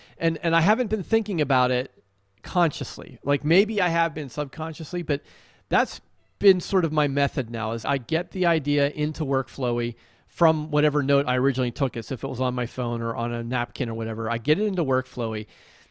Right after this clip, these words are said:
And then I'm looking at Workflowy every couple days or so, and I'm just glancing, and I see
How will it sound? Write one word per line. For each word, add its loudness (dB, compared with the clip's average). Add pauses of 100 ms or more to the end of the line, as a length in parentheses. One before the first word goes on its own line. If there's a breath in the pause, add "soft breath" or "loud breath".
(120)
And 0
then 2 (380)
I'm 2
looking -2
at -2
Workflowy -2
every -2
couple -6
days 0
or -8
so, -2
and -2
I'm -2
just -6
glancing, -4
and -2
I 2
see -4